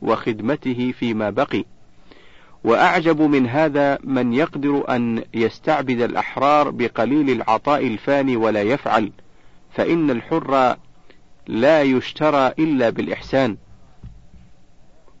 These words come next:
قال الشاعر: "تفضل على من شئت واعن بأمره، فأنت ولو كان الأمير أميره، وكن ذا غنى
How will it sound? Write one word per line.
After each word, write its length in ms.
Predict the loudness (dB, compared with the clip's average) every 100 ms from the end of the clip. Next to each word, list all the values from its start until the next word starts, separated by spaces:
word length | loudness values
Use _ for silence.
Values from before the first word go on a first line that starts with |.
| -20 -4
قال 220 | 0 2
الشاعر: 640 | 0 0 2 4 4 2 -4 -16 -20 -20 -20 -20 -20 -20 -20 -20 -20 -20 -20 -20 -20 -20 -20 -20 -18 -6
"تفضل 640 | -2 2 0 2 0 2
على 460 | 2 2 2 2
من 220 | 2 -2 -2
شئت 640 | -2 -2 -2 -4 -2 -2 -6 -18 -20 -20 -20 -20 -20 -20 -20 -2
واعن 420 | 2 2 2 0
بأمره، 720 | 0 0 0 0 0 0 -2 -4 -14 -20 -20 -20 -6
فأنت 480 | -2 0 0 -2 0
ولو 420 | 2 2 2 0 -2
كان 320 | -2 0 0
الأمير 840 | -2 -2 -2 0 0 2 0 -2
أميره، 540 | -2 0 0 0 -2 -4 -10 -20 -20 -20 -20 -20 -20 -20 -20 -20 -20 -20 -20 -4
وكن 400 | 0 2 2 0
ذا 220 | 0 0 0
غنى 440 | 0 2 2 0